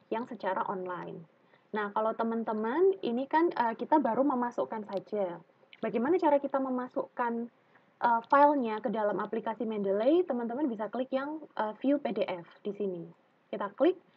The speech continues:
maka dia akan muncul full text dari,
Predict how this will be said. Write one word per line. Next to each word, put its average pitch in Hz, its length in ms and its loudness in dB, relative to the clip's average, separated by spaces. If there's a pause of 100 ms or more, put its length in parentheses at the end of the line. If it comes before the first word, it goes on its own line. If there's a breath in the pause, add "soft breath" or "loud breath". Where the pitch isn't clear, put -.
(240 soft breath)
maka 220 320 2
dia 247 240 2
akan 254 320 -2
muncul 277 480 2
full 254 320 2
text - 400 -2
dari, 240 560 2